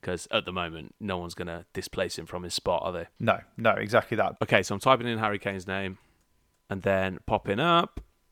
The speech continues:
Speaker 1: Okay, Harry Kane, Tottenham, Premier League. Oh, there's a list of players. Right then, who've we got?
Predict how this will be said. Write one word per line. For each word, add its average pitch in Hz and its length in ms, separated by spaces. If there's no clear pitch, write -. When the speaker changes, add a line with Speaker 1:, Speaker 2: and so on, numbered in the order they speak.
Speaker 1:
Okay, 123 300
Harry 113 220
Kane, 120 280
Tottenham, 113 380
Premier 113 240
League. 113 280
Oh, 185 200
there's 107 160
a 107 40
list 127 200
of 175 80
players. 95 340
Right 110 180
then, 90 120
who've 113 180
we 107 80
got? 101 240